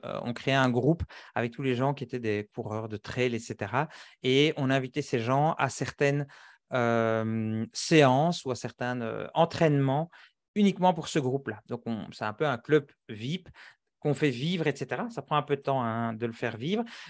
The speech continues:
On va partager les mêmes valeurs avec ce groupe, donc c'est important, euh, euh, de l'avoir. Donc, c'est intéressant si vous avez un domaine d'activité qui s'y prête. Ok ? Et les interactions qui vont se passer dans le groupe vont aussi vous permettre de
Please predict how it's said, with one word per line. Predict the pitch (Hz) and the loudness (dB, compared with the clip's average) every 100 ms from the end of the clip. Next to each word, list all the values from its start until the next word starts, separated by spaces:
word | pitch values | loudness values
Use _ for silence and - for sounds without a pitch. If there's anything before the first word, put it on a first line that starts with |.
| - | -8
On | 147 | 2
va | 156 | 4
partager | - - 196 160 180 | 4 4 4 4 4
les | 170 | 2
mêmes | 151 156 147 | 4 2 2
valeurs | 131 160 156 165 143 | 4 6 8 6 4
avec | 127 127 | 0 -4
ce | - | -4
groupe, | 123 123 240 - | -2 2 2 0
donc | 135 120 | -10 -10
c'est | - 123 | -4 0
important, | 123 120 - 170 208 _ | 2 0 -4 -6 -6 _
euh, | 131 127 120 120 - - _ - | -6 -4 -6 -8 -16 -20 _ -6
euh, | 113 110 | -4 -2
de | |
l'avoir. | 120 202 | 2 4
Donc, | 208 202 - - _ | 4 -2 -12 -20 _
c'est | - | 2
intéressant | 185 208 208 190 - 196 214 233 | 4 6 6 6 4 2 2 2
si | - 202 208 226 233 _ | -4 -2 -2 -2 -6 _
vous | 127 147 151 | -10 -6 4
avez | 156 143 135 165 185 196 | 6 6 2 2 2 2
un | 147 | 0
domaine | 143 147 147 | 0 0 0
d'activité | 139 - 131 131 190 | -2 -4 -12 -4 -6
qui | - | -6
s'y | - 147 | -12 -10
prête. | 135 131 _ - _ _ _ _ - | -12 -16 _ -20 _ _ _ _ -20
Ok ? | - 147 196 - - - - | -6 -4 -4 -8 -20 -6 6
Et | 160 180 156 - 135 | 8 10 6 2 0
les | 135 | 4
interactions | 170 170 160 - 196 180 | 6 6 2 0 -2 -2
qui | 151 | -2
vont | 135 | -6
se | - | -2
passer | 143 - 156 | -4 0 0
dans | 127 | 2
le | 120 | 0
groupe | 113 185 - - - - | 4 4 2 -12 -20 -6
vont | 123 | -4
aussi | 175 | -2
vous | 160 | -6
permettre | 135 117 120 160 | -4 -4 0 -2
de | 120 139 | 0 -2